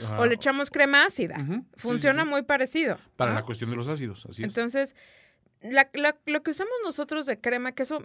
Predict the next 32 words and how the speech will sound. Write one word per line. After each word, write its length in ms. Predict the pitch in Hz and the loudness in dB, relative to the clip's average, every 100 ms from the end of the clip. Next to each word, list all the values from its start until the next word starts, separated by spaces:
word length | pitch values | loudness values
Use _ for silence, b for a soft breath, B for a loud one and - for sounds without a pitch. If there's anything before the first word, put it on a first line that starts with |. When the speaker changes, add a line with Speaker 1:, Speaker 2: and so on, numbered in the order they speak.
| - | -4
Speaker 2:
también 260 | 254 240 247 | -4 -2 -4
me 120 | 247 | -4
puso 260 | 247 233 | -4 -2
a 80 | 233 | -4
pensar, 500 | 208 185 190 180 214 - | -4 -6 -4 -4 -4 -8
no 160 | 311 | -6
es 80 | 392 | -4
por 160 | - 392 | -2 -2
Speaker 1:
Ujú. 80 | |
Speaker 2:
una 120 | 370 359 | -2 -2
cuestión 340 | 277 - 247 | -4 -2 -4
de 100 | 254 | -4
que 100 | 254 | -4
nos 220 | 208 185 | -4 -2
encanten 580 | 190 185 208 220 240 226 | -4 -2 -4 -2 -2 -2
los 200 | 180 180 | -2 -4
lácteos, 680 | 190 185 - - 135 - - - | -4 -4 -6 -10 -10 -10 -18 -12
Speaker 1:
No. 320 | 139 254 240 | -6 -2 4
Speaker 2:
que 100 | 262 | 6
obvio 180 | 254 277 | 6 6
nos 180 | 240 190 | 4 -2
encantan, 540 | 175 208 208 196 151 | -4 0 2 0 -4
Speaker 1:
Sí, 80 | 127 | -4
sí, 120 | 117 | -8
sí. 40 | B B - | B B 0
Speaker 2:
pero 320 | 254 254 247 _ | 4 4 0 _
la 180 | - 262 | 0 0
crema 320 | 262 311 359 | 2 0 -2
te 220 | 359 285 233 | 0 2 4
da 260 | 233 - | 4 2
la 140 | - 220 | 2 0
acidez 560 | 196 220 214 269 - | 0 -2 0 -2 -4